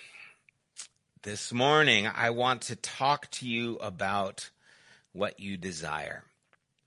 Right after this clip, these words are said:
Desire is something that drives us. I found that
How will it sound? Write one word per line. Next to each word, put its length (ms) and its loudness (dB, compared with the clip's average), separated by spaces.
Desire 760 8
is 720 4
something 600 4
that 200 6
drives 580 8
us. 180 2
I 220 0
found 420 4
that 200 8